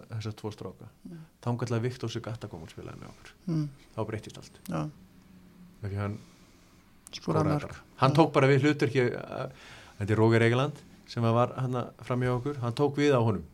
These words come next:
Speaker 2: Mm.
Speaker 1: og bara var betri leikmaður og er betri leikmaður.
Speaker 2: Ok.
Speaker 1: Og, og hann reddaði okkur. Mm.
Speaker 2: Voruð þið allan tímann í D-deildinni, eða?
Speaker 1: Já, en við vorum nærri því að falla heldur en hitt.
Speaker 2: Já.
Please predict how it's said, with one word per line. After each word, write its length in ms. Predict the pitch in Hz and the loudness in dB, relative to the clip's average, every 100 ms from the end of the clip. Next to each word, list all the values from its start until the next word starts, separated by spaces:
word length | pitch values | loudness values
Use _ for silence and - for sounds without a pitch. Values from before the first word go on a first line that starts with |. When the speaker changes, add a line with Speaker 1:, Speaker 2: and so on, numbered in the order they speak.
| _ 165 | _ -6
Speaker 2:
Mm. 180 | 151 139 - | -4 -6 -10
Speaker 1:
og 140 | 110 95 | -8 -2
bara 200 | 104 104 | 0 0
var 100 | 107 | 0
betri 280 | 123 110 101 | 0 0 0
leikmaður 280 | 92 87 | -4 -6
og 60 | 92 | -4
er 80 | 98 | -4
betri 240 | 98 87 | -4 -6
leikmaður. 300 | 85 - - | -8 -12 -10
Speaker 2:
Ok. 140 | 170 175 _ _ _ _ - _ _ _ | -8 -8 _ _ _ _ -20 _ _ _
Speaker 1:
Og, 280 | 107 107 - _ _ | -10 -8 -10 _ _
og 180 | 104 104 | -16 -10
hann 160 | 104 101 | -2 2
reddaði 280 | 123 160 160 | 4 4 4
okkur. 160 | - - - - - - - - _ _ _ _ - | 2 -4 -20 -20 -20 -18 -18 -20 _ _ _ _ -2
Mm. 60 | 127 | 4
Speaker 2:
Voruð 220 | 202 208 | 8 10
þið 140 | 202 | 8
allan 180 | 208 214 | 6 2
tímann 240 | 226 220 208 | 2 2 2
í 60 | |
D-deildinni, 480 | 190 185 151 143 139 | 0 0 0 -2 -2
eða? 260 | 139 170 147 - _ _ _ - - | -2 -4 -10 -20 _ _ _ -14 -6
Speaker 1:
Já, 340 | 120 113 78 69 - | -2 -2 -2 -8 -10
en 120 | 107 107 | -2 2
við 80 | 113 | 4
vorum 260 | 117 110 | 4 4
nærri 240 | 131 151 127 | 2 2 2
því 80 | 107 | 2
að 60 | |
falla 320 | 131 139 104 | 2 0 -2
heldur 180 | 95 95 | -4 -6
en 60 | 92 | -8
hitt. 220 | 82 - - 214 - | -12 -14 -16 -6 2
Speaker 2:
Já. 260 | 165 156 | 4 4